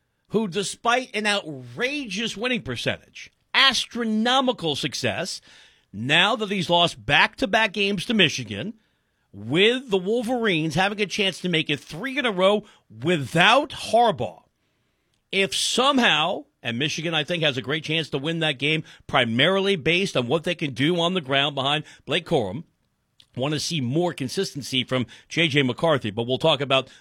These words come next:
the nuances of the game coming up in an hour with Chris Vannini of The Athletic. Should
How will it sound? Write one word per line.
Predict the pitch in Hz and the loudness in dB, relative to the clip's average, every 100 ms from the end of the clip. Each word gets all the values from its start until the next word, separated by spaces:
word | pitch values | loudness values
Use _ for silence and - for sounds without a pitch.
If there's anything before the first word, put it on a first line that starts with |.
| _ | _
the | 123 | -6
nuances | 127 165 165 160 - 143 | -2 0 0 0 -2 -6
of | 139 | -4
the | 131 | -2
game | 127 120 | 0 0
coming | 151 147 | 0 0
up | 143 135 | 0 0
in | |
an | 123 | -2
hour | 123 123 123 117 - _ | 0 2 0 -6 -12 _
with | 110 - | -10 -4
Chris | 165 - | -4 -2
Vannini | 127 139 135 131 | -2 0 0 2
of | 156 131 | 2 4
The | 127 | 4
Athletic. | 113 117 104 87 - _ - - - _ _ - | 4 2 -2 -4 -18 _ -20 -20 -20 _ _ -8
Should | - - 208 247 247 277 | 0 2 2 0 -2 -6